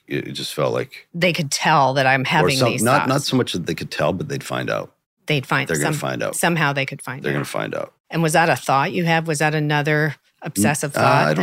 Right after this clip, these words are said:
Speaker 1: think
Speaker 2: you
Speaker 1: it was
Speaker 2: had?
Speaker 1: an obsessive thought. I think that was legit because,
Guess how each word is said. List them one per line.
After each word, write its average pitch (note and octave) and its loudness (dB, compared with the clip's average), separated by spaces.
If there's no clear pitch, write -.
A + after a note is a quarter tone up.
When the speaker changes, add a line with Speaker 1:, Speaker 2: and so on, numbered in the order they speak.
Speaker 1:
think - -2
Speaker 2:
you F3 0
Speaker 1:
it - 2
was - 2
Speaker 2:
had? B2 0
Speaker 1:
an - 0
obsessive G2+ -2
thought. F2+ 2
I - 2
think G#2+ -2
that G#2+ 4
was F#2+ -2
legit E2 -2
because, D#2 -2